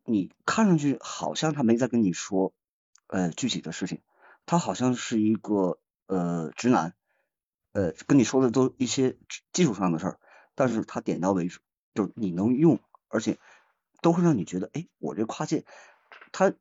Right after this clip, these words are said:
明明从上往下的无人机俯拍，但是这个色调的构型、构图，姐姐我这美师能不能行一下？哎，我这文案的话，它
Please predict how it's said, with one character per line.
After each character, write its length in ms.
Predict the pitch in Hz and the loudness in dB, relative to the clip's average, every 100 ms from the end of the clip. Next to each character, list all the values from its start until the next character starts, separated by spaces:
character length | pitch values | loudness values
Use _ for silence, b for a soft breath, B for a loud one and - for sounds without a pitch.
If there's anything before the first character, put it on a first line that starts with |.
| _ | _
明 200 | - 120 | -4 2
明 140 | 190 185 | 4 2
从 220 | - 180 | 2 0
上 200 | 202 156 | 2 0
往 160 | 92 | -2
下 180 | - 151 | 0 0
的 60 | 101 | 0
无 140 | 101 | 0
人 80 | 143 | 0
机 120 | 170 | 0
俯 140 | 180 - | -4 -10
拍， 300 | - 117 127 _ _ _ _ | -4 -2 -2 _ _ _ _
但 140 | 214 | 2
是 60 | 196 | 4
这 120 | 226 | 2
个 80 | 202 | 0
色 220 | - 226 | 0 2
调 180 | 226 214 | 4 2
的 100 | 196 | 2
构 200 | 220 214 | 2 0
型、 340 | - 131 185 - - | 0 0 0 -2 -4
构 140 | 196 | -2
图， 280 | 180 131 151 B B B - | 0 -2 -2 B B B -2
姐 180 | 127 | 2
姐 120 | 143 233 | 4 4
我 160 | 175 | 4
这 80 | 160 | 6
美 160 | 196 - | 4 2
师 320 | - - 214 | -2 2 6
能 100 | 220 | 6
不 80 | 139 | 4
能 200 | 135 139 | 2 0
行 300 | 110 107 113 | -2 0 0
一 40 | |
下？ 200 | 113 - _ B B B | 0 -6 _ B B B
哎， 100 | 160 | 0
我 120 | 202 123 | 2 2
这 120 | 175 | 2
文 180 | 127 151 | 2 4
案 140 | 208 | 4
的 80 | 175 | 4
话， 160 | 165 160 _ - | 2 0 _ -8
它 260 | 202 208 | -2 -2